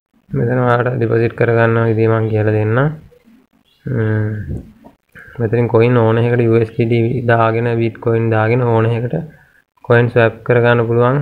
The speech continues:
කන්වර්ට් කරගන්න පුළුවන්. කිසිම ෆී එකක් නැහැ. අ, මෙතන ඩෑෂ්බෝඩ් එකට ගිහිල්ලා මෙතන වොලට් ඇඩ්‍රස්, වොලට් එකට ගියා. වොලට් එකෙන් ඔයා බිට්කොයින්, එතෙරියම්, ඩොග්කොයින්, ලයිට්කොයින් ඕන කොයින් එකක්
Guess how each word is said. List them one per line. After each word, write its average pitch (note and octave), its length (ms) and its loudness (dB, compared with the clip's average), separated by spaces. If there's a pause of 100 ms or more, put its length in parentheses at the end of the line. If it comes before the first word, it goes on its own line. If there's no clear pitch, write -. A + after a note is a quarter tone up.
(140)
කන්වර්ට් A2 400 0
කරගන්න A2+ 360 0
පුළුවන්. A#2+ 200 0
කිසිම A2 280 0
ෆී A2 300 -2
එකක් G#2 280 0
නැහැ. B2 180 -2 (2750)
අ, A#2+ 120 -16 (1500)
මෙතන A#2+ 300 -14
ඩෑෂ්බෝඩ් A2 640 -10
එකට G#2+ 160 -10
ගිහිල්ලා A2 540 -12 (1700)
මෙතන A2+ 280 -8
වොලට් G#2+ 420 -4
ඇඩ්‍රස්, G#2+ 460 -8 (340)
වොලට් G#2+ 380 -2
එකට G#2+ 160 -2
ගියා. A2 320 -2
වොලට් G#2+ 320 -4
එකෙන් A2+ 240 -2 (840)
ඔයා A2+ 200 2
බිට්කොයින්, A2 500 0
එතෙරියම්, G#2+ 420 0
ඩොග්කොයින්, A2 600 0
ලයිට්කොයින් G#2+ 640 0
ඕන G#2+ 280 0
කොයින් G#2+ 300 0
එකක් G#2+ 180 -2